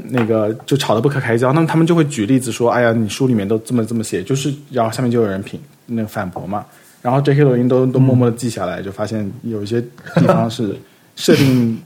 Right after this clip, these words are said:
Speaker 1: 不完全，
Speaker 2: <laughs> 嗯。
Speaker 1: 但是这么讲好像很 popular，所以说他就到最后就补全了一个神奇生物系列的东西。
Speaker 2: 嗯。嗯。
Speaker 1: 就甚至是那个，啊，反正他很，很多 nonsense，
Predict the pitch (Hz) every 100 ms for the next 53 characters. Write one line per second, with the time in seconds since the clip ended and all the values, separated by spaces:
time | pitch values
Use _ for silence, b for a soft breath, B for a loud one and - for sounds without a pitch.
0 | _ 147 107 117 117 95 117 113 110 107
1 | B B B B - 151 123 98 90 90
2 | - 104 117 117 90 117 123 90 60 -
3 | _ - 104 95 95 98 98 95 87 127
4 | 117 120 117 113 110 92 101 - 85 104
5 | 104 101 101 92 110 - _ - 104 101
6 | 113 117 123 110 98 87 87 135 120 107
7 | - - _ _ _ _ _ _ _ _
8 | _ _ - 135 120 127 123 - _ _
9 | _ _ - - - - 165 143 139 143
10 | 127 120 117 113 104 - - - 151 190
11 | 180 - 117 117 113 127 123 135 117 98